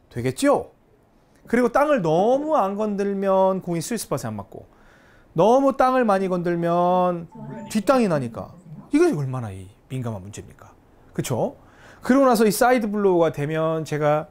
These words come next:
여러분들께, 어, 긁어치기랑 함께 해가지고 뭐 스몰 스윙, 그 다음에 옆 호존 똑같이 나간다니까요.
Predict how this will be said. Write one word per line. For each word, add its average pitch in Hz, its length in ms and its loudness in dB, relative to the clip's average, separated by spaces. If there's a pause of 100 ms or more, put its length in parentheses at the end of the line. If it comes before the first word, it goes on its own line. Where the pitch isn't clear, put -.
여러분들께, 156 640 0 (520)
어, 139 260 2
긁어치기랑 165 640 0
함께 170 300 -4
해가지고 147 720 -4 (380)
뭐 127 200 2
스몰 208 440 2
스윙, 120 600 -6
그 127 80 -8
다음에 123 260 -2
옆 127 280 0
호존 131 420 -2
똑같이 320 560 0
나간다니까요. 151 720 -4